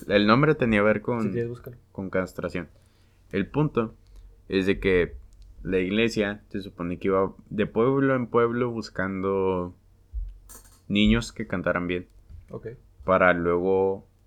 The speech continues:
Speaker 1: pagarles a los papás, o sea, enfo-, ofrecerles una buena cantidad de dinero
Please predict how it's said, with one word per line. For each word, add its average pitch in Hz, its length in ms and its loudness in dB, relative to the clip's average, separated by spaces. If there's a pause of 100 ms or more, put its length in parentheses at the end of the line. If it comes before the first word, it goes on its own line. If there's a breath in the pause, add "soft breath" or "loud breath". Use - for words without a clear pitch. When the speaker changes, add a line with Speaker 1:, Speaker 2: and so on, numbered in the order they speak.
(680)
Speaker 1:
pagarles 117 640 2
a - 20 -2
los 107 180 -4
papás, 101 420 -2
o 101 60 -16
sea, - 460 -6
enfo-, 104 420 -2
ofrecerles 113 680 0
una 160 140 0
buena 151 260 0
cantidad 120 340 0
de 120 80 2
dinero 120 380 0